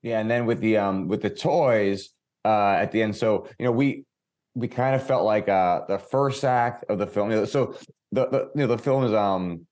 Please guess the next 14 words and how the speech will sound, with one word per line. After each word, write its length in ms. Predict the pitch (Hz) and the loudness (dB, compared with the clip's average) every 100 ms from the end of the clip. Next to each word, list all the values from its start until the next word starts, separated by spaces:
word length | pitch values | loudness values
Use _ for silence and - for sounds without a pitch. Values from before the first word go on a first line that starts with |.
| _ | _
so 240 | - 107 | -4 -2
two 260 | - - 156 | -2 0 0
guys, 600 | 135 117 110 107 104 104 - _ | 2 2 4 2 2 -2 -8 _
they 100 | - | -4
basically, 600 | 90 110 107 95 104 98 | 0 0 -2 0 2 2
they 140 | 92 95 | 0 0
used 140 | 110 | 0
to 80 | 113 | -2
work 240 | 98 107 - | 0 -2 0
together, 680 | 101 104 98 101 98 95 - - | 0 2 2 2 2 -2 -10 -6
uh, 180 | 87 90 | 0 2
as 160 | 90 85 | 2 2
writing 280 | 107 104 92 | 0 0 -2
partners 460 | 101 98 98 87 | -4 -2 -2 -4